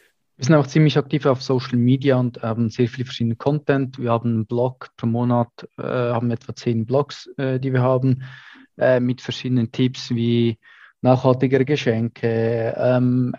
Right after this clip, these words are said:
auch, äh, erklären, was die Unterschiede sind von Bio-Baumwolle zu normaler Baumwolle et cetera. Ähm, und sonst versuchen wir auch möglichst transparent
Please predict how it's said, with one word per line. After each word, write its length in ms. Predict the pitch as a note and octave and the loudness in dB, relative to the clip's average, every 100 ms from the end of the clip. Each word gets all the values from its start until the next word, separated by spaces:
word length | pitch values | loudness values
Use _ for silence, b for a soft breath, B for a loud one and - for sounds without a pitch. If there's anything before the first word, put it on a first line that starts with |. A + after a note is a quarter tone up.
| - - | -10 -8
auch, 300 | - C3+ B2+ | 0 0 2
äh, 140 | C3+ B2+ | 0 2
erklären, 680 | B2+ - C3+ C3 C3+ B2+ B2 | 0 -4 0 2 2 0 -2
was 120 | B2+ | -4
die 120 | - | -6
Unterschiede 560 | C3 C3 C3 - B2+ B2 | -6 -4 -6 -6 -4 -4
sind 320 | - A#2+ B2 | -2 -2 -2
von 440 | - A#2 A#2 A#2 - b b b b b _ | -2 -2 -2 -4 -8 b b b b b _
Bio-Baumwolle 600 | C#3 C#3 C3+ C3 C3 C3 | -2 2 4 4 4 2
zu 120 | C3 | 2
normaler 440 | D3 D#3 A#2+ B2 A#2+ | -2 0 0 0 -2
Baumwolle 640 | A#2+ B2 A#2+ A#2 A#2+ A#2+ | -2 -2 0 0 0 0
et 100 | B2 | -2
cetera. 540 | - B2+ - B2 B2+ - _ _ _ _ | -4 -8 -2 0 0 -4 _ _ _ _
Ähm, 600 | - A#2+ A#2+ A#2 A#2 B2+ - | 2 6 6 6 6 2 -4
und 140 | D#3+ B2+ | -6 -2
sonst 240 | C#3 C3 | -2 -2
versuchen 280 | - C#3+ B2+ | -4 -4 -4
wir 60 | B2 | 0
auch 20 | |
möglichst 340 | B2+ B2+ A#2 | 2 0 -4
transparent 540 | B2+ A#2 - B2+ B2 | -2 -4 0 2 2